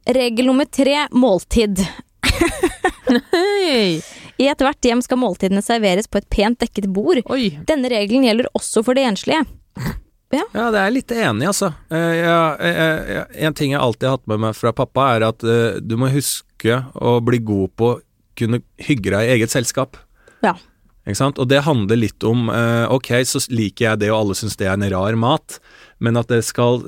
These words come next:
Speaker 3: eh, jeg skal sette meg på, på en måte et stuebord og spise
Speaker 1: Mhm.
Speaker 3: den maten,
Speaker 1: Mhm.
Speaker 3: eh, og da liker jeg å høre på litt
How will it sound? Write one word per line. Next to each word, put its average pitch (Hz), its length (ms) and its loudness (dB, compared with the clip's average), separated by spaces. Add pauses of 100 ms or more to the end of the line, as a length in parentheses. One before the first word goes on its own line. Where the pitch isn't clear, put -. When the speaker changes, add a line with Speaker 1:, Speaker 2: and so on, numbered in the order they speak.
Speaker 3:
eh, 123 140 2
jeg 117 80 0
skal 127 120 -2
sette 120 300 -4
meg 101 160 -2
på, 110 100 -2
på 113 120 -6
en 117 100 0
måte 104 160 -4
et 104 100 -4
stuebord 120 760 0 (160)
og 117 100 -6
spise 117 380 2
Speaker 1:
Mhm. 110 40 0
Speaker 3:
den 107 140 -2
maten, 107 540 -2 (100)
Speaker 1:
Mhm. 220 340 2 (120)
Speaker 3:
eh, 120 520 2
og 123 200 2
da 123 100 4
liker 117 260 -2
jeg 110 80 2
å 107 40 4
høre 110 180 2
på 98 120 -4
litt 95 140 -2